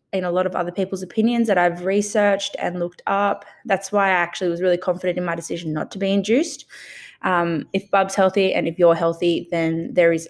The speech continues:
absolutely no need for induction. But obviously it has its place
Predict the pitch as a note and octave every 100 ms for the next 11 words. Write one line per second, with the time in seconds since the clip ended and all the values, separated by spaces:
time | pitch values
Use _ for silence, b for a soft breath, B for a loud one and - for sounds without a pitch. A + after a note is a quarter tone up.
0 | _ F3 E3+ - F#3+ - F3+ F3 E3 D#3+
1 | D#3+ E3 D#3 D#3+ D#3+ - G#3+ D4 C#4+ B
2 | B B B B B _ G3 E3+ E3+ F3
3 | F#3 F3 E3+ - - E3 D#3+ D#3 D#3